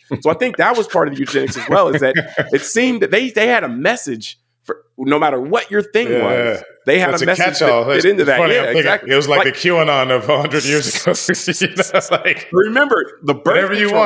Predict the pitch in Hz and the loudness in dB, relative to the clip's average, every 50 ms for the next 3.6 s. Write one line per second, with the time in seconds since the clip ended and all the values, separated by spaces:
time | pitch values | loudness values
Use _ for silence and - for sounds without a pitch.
0 | 190 175 151 139 160 180 165 190 196 202 190 170 156 - - - - - - 208 | 2 0 -2 -2 -4 -2 0 0 2 2 0 -2 -4 -6 -8 -10 -6 -2 -2 -2
1 | - - - 185 170 - - - 151 151 147 196 202 - 151 160 160 139 147 170 | -2 -2 -2 -2 -2 0 0 0 0 2 2 0 0 0 -2 0 0 0 2 2
2 | 196 214 196 170 - 190 180 165 151 - - - - 165 151 151 - 151 - - | 2 2 0 0 0 0 0 0 0 -4 -4 -2 -2 -2 -2 -2 -2 -4 -4 -2
3 | - 180 175 160 - 127 123 160 170 175 151 127 | 0 0 0 2 0 0 2 2 2 2 2 0